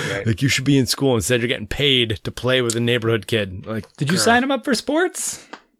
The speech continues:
Speaker 2: Not him, but my daughter's playing. She's playing
Speaker 1: Yeah, why
Speaker 2: soccer.
Speaker 1: don't you sign him up for something? You sh-, he should be
Speaker 2: Oh,
Speaker 1: running, shouldn't he? Take
Speaker 2: yeah.
Speaker 1: after, uh,
Speaker 2: They didn't, they didn't do that.
Speaker 1: dad.
Speaker 2: They didn't have the running thing.
Speaker 1: No cross country for
Speaker 2: No.
Speaker 1: the, the big old
Speaker 2: Junior high
Speaker 1: town of
Speaker 2: didn't.
Speaker 1: Acton?
Speaker 2: Nope.
Speaker 1: Oh, that's amazing.
Speaker 2: <sighs>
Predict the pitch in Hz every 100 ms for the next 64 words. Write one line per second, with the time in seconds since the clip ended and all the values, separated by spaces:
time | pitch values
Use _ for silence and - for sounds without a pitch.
0 | - 165 147 151 214 214 160 147 120 147
1 | 220 180 - 120 165 196 165 - - 185
2 | 170 214 220 220 233 - - 240 226 220
3 | 196 - 107 139 117 - 82 151 170 -
4 | 220 160 143 117 107 139 202 196 180 196
5 | 226 220 165 170 170 - 175 - - -
6 | 135 139 117 127 147 131 170 135 82 101
7 | 98 107 123 110 123 107 87 90 90 85
8 | 92 90 - _ _ - 139 127 147 -
9 | 151 151 160 - 147 156 151 143 143 151
10 | 151 - 104 156 156 160 151 175 120 -
11 | _ _ _ - - - - 185 160 131
12 | 151 170 185 160 107 107